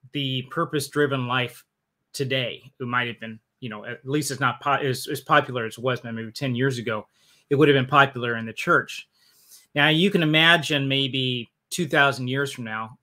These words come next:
somebody doing some archaeological digging and they find the purpose-driven life and they think, "Ah,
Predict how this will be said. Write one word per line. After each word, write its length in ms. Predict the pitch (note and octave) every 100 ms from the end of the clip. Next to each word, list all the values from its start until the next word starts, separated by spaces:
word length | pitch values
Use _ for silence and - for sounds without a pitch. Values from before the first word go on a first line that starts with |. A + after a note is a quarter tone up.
| _
somebody 520 | - C3+ B2 B2 A#2
doing 280 | B2 B2 A#2
some 160 | -
archaeological 800 | A#2 A#2 - A2 A2 G#2+ A2+ A2+
digging 420 | G2+ C3+ C3 A#2+
and 100 | G#2+
they 60 | G#2+
find 260 | - B2 A#2+
the 60 |
purpose-driven 720 | - B2+ - A2+ - A#2 A2
life 240 | A2 A#2+ -
and 80 | G#2+
they 60 |
think, 180 | - G#2+ _ -
"Ah, 300 | D#3 C3